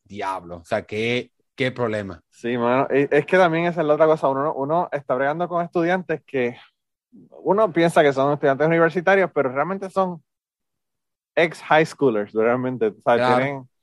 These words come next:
Speaker 2: todavía son jóvenes, todavía, pues, se les hace difícil bregar con un montón de cosas y a veces es como que, uf, no tiene que bregar. También tiene uno que,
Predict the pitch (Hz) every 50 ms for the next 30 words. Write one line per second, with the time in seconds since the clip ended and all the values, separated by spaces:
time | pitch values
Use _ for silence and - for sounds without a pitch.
0 | _ _ _ - 127 131 127 123 170 180 180 180 165 185 196 185 151 139 - 135
1 | 127 123 123 123 123 135 147 143 139 135 135 120 110 - - 98 - - _ _
2 | _ - 113 110 117 131 131 131 135 147 139 147 139 143 139 139 135 - 143 135
3 | 139 139 131 139 139 135 135 120 139 139 123 127 117 110 104 98 95 104 - -
4 | 120 120 113 107 - _ 123 120 117 107 107 101 98 95 78 92 113 113 120 _
5 | _ _ - 104 104 104 107 123 120 120 117 120 117 117 113 113 120 123 - -
6 | - _ _ _ - 117 120 113 135 143 156 156 160 165 156 139 143 135 123 110